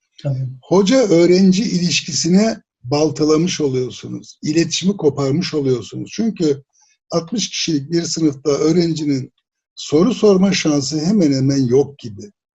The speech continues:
Speaker 2: Anlamadığı bir şeyi hocaya sorma korkusu yaşıyor. Hani işte
Speaker 1: Evet.
Speaker 2: ders bitecek,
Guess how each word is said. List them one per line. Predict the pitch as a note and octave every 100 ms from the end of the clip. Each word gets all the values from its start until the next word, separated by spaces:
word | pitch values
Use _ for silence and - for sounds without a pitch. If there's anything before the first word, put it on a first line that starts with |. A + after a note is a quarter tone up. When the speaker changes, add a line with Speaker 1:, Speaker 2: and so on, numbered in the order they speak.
| _ _ _ _ _ _ _
Speaker 2:
Anlamadığı | E3 F3+ G3+ C#4+ C#4 F#3+ E3 D3
bir | D3+
şeyi | C#3 - F3+
hocaya | D3+ E3 E3+ E3+
sorma | C#3+ D3 D3 D3+ F#3+ A3+ - _ _ _
korkusu | C#3 D#3+ D#3+ - A3+
yaşıyor. | G3+ C#3 - A#2+ G#2+ G2 _ _ _ _ _ _ _
Hani | D#3 D3+ B2+ - _ _ -
işte | D3 C#3
Speaker 1:
Evet. | C#3
Speaker 2:
ders | D#3+ F3+ -
bitecek, | C3+ C3 C3 D3+ F#3 F#3 -